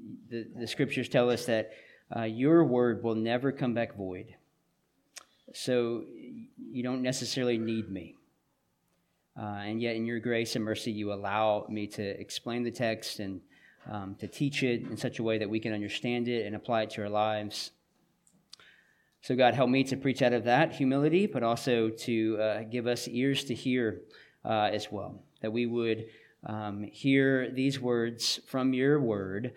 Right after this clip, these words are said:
um, as true and relevant for us, uh, today and for the rest of our lives. And we pray in Jesus' name, amen.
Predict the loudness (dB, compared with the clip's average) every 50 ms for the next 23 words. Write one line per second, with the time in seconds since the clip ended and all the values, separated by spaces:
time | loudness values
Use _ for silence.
0 | -14 -20 -20 -20 _ -6 -4 -2 0 0 -2 -2 -4 -6 -6 -8 -12 -14 -20 -20
1 | -20 -20 _ _ -18 -8 -4 -4 -2 -2 -4 -6 -6 -6 -4 -2 2 4 4 4
2 | 4 4 2 2 0 -2 -2 -2 -2 0 0 0 2 2 0 0 -2 -6 -6 -4
3 | -4 -2 -2 -2 -4 -6 -6 -6 -6 -6 -8 -8 -14 -20 -20 _ _ _ -8 -8
4 | -6 -6 -6 -8 -8 -10 -8 -8 -4 0 2 4 4 4 4 2 0 -2 -2 -4
5 | -4 -6 -6 -6 -4 -4 -4 -4 -4 -6 -8 -8 -8 -8 -8 -10 -12 -12 -14 -14
6 | -14 -14 -14 -14 -16 -20 _ _ -12 -10 -8 -8 -4 -4 -4 -2 -2 -2 -2 -2
7 | -2 0 -2 -4 -4 -4 -8 -10 -10 -12 -16 -18 -20 _ _ -12 -10 -10 -8 -8
8 | -10 -12 -12